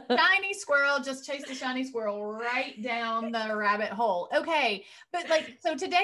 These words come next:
Speaker 2: we're gonna talk about throwing away the rule book. And I, I love this topic 'cause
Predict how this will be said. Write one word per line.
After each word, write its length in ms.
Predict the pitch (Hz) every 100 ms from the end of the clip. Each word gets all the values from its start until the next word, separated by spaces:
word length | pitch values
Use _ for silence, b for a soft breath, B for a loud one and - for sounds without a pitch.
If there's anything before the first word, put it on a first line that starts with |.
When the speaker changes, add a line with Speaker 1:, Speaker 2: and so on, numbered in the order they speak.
| 453
Speaker 2:
we're 100 | 453
gonna 200 | 466 554
talk 260 | 320 294 294
about 460 | 247 226 226 - - _ _ _ 208 -
throwing 380 | 233 226 254 311
away 260 | 370 254
the 120 | 220 196
rule 240 | 185 170
book. 200 | 175 - _ _ _ _ -
And 140 | 240
I, 280 | 233 233 226 -
I 200 | 240 240
love 360 | 240 226 220 262
this 160 | 415 392
topic 380 | 233 233 -
'cause 220 | - 233